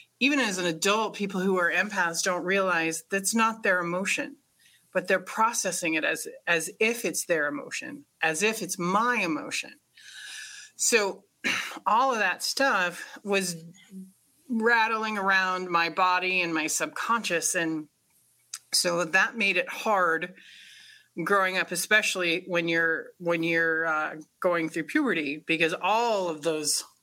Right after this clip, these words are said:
hormones and all of those emotions are, are coming at you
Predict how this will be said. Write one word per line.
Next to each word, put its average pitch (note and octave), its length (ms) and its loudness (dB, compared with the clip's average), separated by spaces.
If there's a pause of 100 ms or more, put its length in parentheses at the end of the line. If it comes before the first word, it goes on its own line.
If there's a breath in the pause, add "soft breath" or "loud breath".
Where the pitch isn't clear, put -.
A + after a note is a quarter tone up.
(240)
hormones F3 600 0
and F3 80 2
all G#3 240 0
of F3+ 60 -2
those E3+ 180 -2
emotions F3 500 0
are, E3 240 0 (460 loud breath)
are F3 120 2
coming G#3+ 400 2
at A3 280 2
you D#3 400 -2